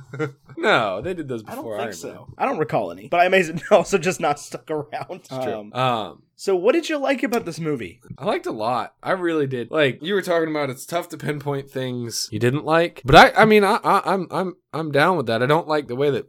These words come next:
Speaker 1: men talk to women in nineteen fifty-five, but that's not the
Speaker 2: <laughs>
Speaker 1: movie's
Speaker 2: Right,
Speaker 1: fault.
Speaker 2: like, that was apparently the
Speaker 1: <laughs>
Speaker 2: accurate portrayal. And I mean, you see that in a lot of old
Speaker 1: Right.
Speaker 2: classic films where, like, women will start speaking and guys will just slap them in the face.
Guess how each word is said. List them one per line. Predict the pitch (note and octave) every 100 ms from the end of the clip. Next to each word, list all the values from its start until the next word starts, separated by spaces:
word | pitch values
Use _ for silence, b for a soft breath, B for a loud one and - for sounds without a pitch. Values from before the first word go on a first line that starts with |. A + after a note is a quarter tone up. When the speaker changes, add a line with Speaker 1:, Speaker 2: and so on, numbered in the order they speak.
| _
Speaker 1:
men | G#2+ A2+ C#3 C#3
talk | C#3 C3
to | A#2
women | C#3+ C#3
in | G2+
nineteen | G#2+ F#2+ A#2+
fifty-five, | A#2+ G#2 - C#3+ C#3+ A2
but | G#2
that's | E3+
not | D#3 G2+
the |
Speaker 2:
<laughs> |
Speaker 1:
movie's | B2+ E3 B2+
Speaker 2:
Right, | F3 B2+
Speaker 1:
fault. | G#2
Speaker 2:
like, | C3+ A#2+
that | D#3+
was | D#3+ D3
apparently | C#3+ F3 F3+ E3
the | C3+ F3
Speaker 1:
<laughs> |
Speaker 2:
accurate | C#3+ D3+ D3+ A#2+ - _
portrayal. | - C3+ B2 A#2+ C#3+ B B A2+
And | -
I |
mean, | C4
you | G#3+
see | - B3+
that | G3
in |
a | E3
lot | E3 E3
of |
old | D#3 D#3+
Speaker 1:
Right. | C3+
Speaker 2:
classic | E3 C#3+ C3
films | F3 E3 C#3
where, | B2+ C3 B2+
like, | G#2+ G2+
women | F#3+ G#3
will | D#3+
start | F#3+ D3+
speaking | - G#3 D3+ C3+
and | C#3+
guys | D3+ F3
will | D3+
just | C3+ -
slap | - E3 D3
them | D#3+
in |
the | B2
face. | B2 E3+ B2 - -